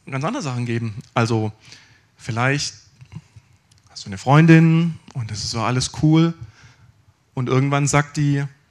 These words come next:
"Ach nö, jetzt nicht mehr." Und du hast eigentlich gar nichts falsch gemacht. Und dann bist du auch in der Situation, die du gar nicht verantwortest, aber du steckst drin.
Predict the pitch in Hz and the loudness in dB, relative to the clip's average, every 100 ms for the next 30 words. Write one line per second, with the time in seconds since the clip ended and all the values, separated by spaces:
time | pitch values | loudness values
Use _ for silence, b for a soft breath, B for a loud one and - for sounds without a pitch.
0 | _ _ _ - B B B B B - | _ _ _ -16 B B B B B -6
1 | 165 143 139 139 143 143 147 B B B | -4 0 0 2 2 0 -2 B B B
2 | B B B 143 143 117 104 117 117 113 | B B B -8 -8 -10 -8 -8 -8 -12
3 | _ _ _ _ _ _ _ _ _ _ | _ _ _ _ _ _ _ _ _ _
4 | _ _ _ _ _ _ _ _ _ _ | _ _ _ _ _ _ _ _ _ _
5 | _ _ _ _ _ _ _ _ - - | _ _ _ _ _ _ _ _ -16 -16
6 | _ - 113 113 110 107 104 113 104 - | _ -10 -6 -4 -4 -4 -2 -4 -4 -4
7 | 107 151 - 147 98 - _ _ _ _ | -2 -2 -4 -8 -10 -16 _ _ _ _
8 | _ _ _ _ _ _ _ _ _ _ | _ _ _ _ _ _ _ _ _ _
9 | _ _ _ _ _ _ _ _ _ _ | _ _ _ _ _ _ _ _ _ _
10 | _ _ _ _ - 131 135 - 143 202 | _ _ _ _ -4 -2 -2 0 2 2
11 | 214 156 139 135 131 143 135 160 214 180 | 2 0 0 -2 0 0 0 0 -4 -10
12 | _ _ _ _ _ _ 143 131 131 127 | _ _ _ _ _ _ -4 -2 -2 -2
13 | 120 131 220 160 127 147 135 131 120 117 | -4 -4 -4 -4 -6 -6 -8 -10 -14 -12
14 | - - 202 113 | -10 -6 -8 -8